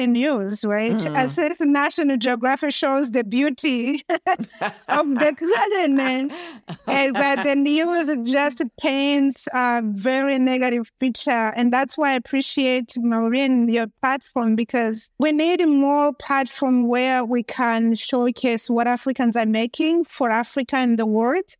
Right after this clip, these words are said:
Speaker 1: And also the new Africa that people seem not to notice because they, again, the news channel have done a good job by painting the gloom picture. So when there's a, unfortunately,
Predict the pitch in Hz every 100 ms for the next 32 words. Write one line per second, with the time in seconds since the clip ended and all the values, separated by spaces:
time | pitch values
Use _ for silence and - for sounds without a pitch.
0 | _ - 254 254 269 320 302 262 262 262
1 | 294 254 254 294 - 269 294 233 220 233
2 | - 269 - 277 240 - - 262 262 247
3 | 247 254 240 - 233 226 262 - 208 196
4 | - 208 208 - 226 214 202 214 196 214
5 | 208 220 196 233 240 247 220 233 302 311
6 | 359 311 - 311 311 339 254 226 269 285
7 | 240 269 220 247 254 226 240 233 233 233
8 | 220 285 254 262 277 277 269 262 220 240
9 | 233 262 254 277 302 - 226 208 214 247
10 | 233 233 233 226 214 233 226 220 - -
11 | 240 233 269 277 - 254 240 - 254 240
12 | 233 202